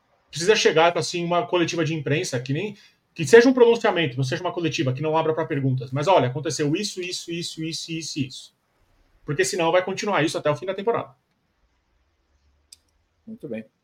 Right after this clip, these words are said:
Speaker 2: É, é um devaneio nosso, uma loucura, um, um L S D ou Nico Hülkenberg? Hülkenberg aparece em sétimo ali com a Haas,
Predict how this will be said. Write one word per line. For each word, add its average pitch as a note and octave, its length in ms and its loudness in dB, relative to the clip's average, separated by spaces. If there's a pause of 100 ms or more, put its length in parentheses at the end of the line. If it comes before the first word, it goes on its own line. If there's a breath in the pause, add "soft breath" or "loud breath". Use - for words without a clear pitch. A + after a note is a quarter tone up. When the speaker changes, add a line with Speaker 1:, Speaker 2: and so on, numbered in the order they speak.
(960)
Speaker 2:
É, D3+ 840 6
é G#3 140 6
um G#3 420 6
devaneio E3 600 4
nosso, D#3 520 -2
uma D3 140 -2
loucura, D3+ 680 0
um, B2 560 -4
um C#3 120 -2
L D#3 160 4
S D3+ 260 -2
D F#3+ 440 2
ou D4+ 120 0
Nico G#3+ 240 0
Hülkenberg? C#3+ 760 0
Hülkenberg A#3 1080 6
aparece D3 400 -2
em C#3+ 60 -6
sétimo C#3 500 -2
ali C3 180 -4
com C3+ 140 -8
a B2+ 140 -2
Haas, A2+ 640 -4